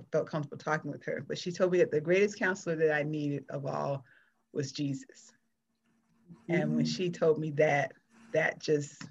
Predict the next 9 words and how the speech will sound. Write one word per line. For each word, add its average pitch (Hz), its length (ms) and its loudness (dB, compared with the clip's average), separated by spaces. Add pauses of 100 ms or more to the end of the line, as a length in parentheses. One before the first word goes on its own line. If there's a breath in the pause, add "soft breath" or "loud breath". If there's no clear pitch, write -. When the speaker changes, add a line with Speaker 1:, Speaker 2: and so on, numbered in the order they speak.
(1300)
Speaker 1:
I 156 120 2
just 147 280 -6
broke 147 240 4
down. 175 440 0 (1300)
Because 160 380 4
for 156 80 -4
so 175 220 10
many 165 240 4
years, 156 720 4